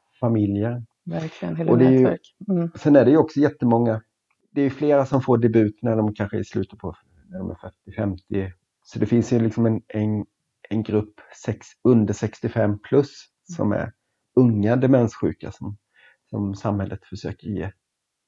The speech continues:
Speaker 1: bästa stödet
Speaker 2: Mm.
Speaker 1: till också. Och då kan ju de vara väldigt fysiskt aktiva,
Speaker 2: Mm.
Speaker 1: men de kan ju liksom ha problem rent kognitivt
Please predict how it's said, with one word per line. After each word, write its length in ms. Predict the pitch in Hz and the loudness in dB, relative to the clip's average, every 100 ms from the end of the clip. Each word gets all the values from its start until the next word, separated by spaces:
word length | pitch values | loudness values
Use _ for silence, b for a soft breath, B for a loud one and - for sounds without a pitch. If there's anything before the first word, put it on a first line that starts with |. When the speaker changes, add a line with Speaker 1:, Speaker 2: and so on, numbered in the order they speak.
| _ _ _ _ - | _ _ _ _ -12
Speaker 1:
bästa 300 | 98 - 104 | -12 -12 -18
stödet 420 | - - - - | -10 -10 -10 -12
Speaker 2:
Mm. 160 | 175 147 | -16 -14
Speaker 1:
till 240 | - 73 | -14 -14
också. 280 | - _ 107 _ _ - | -16 _ -20 _ _ -8
Och 100 | 113 | -2
då 120 | 107 | -2
kan 200 | - 160 | -2 -2
ju 80 | 156 | 2
de 300 | 135 131 131 | 2 0 0
vara 160 | 127 123 | -2 0
väldigt 400 | 127 101 120 _ _ - | -2 -2 -8 _ _ 0
fysiskt 600 | 120 117 - 127 - - _ _ | 0 0 -4 -6 -6 -20 _ _
aktiva, 720 | - 110 _ - 139 156 180 175 _ | -14 -14 _ -6 -2 -2 -2 -6 _
Speaker 2:
Mm. 140 | 180 165 | -12 -6
Speaker 1:
men 200 | 123 131 | -2 0
de 160 | 127 | -2
kan 120 | - 127 | -2 -4
ju 60 | |
liksom 280 | 120 - 117 | -4 -6 -6
ha 140 | 120 117 _ _ _ _ _ _ - | -6 -8 _ _ _ _ _ _ -2
problem 600 | 131 117 113 117 113 120 - | 2 4 2 0 -4 -8 -10
rent 240 | 101 107 _ _ _ _ | -10 -10 _ _ _ _
kognitivt 840 | - 107 110 107 - 120 117 _ | -4 -2 -2 -4 -2 -4 -4 _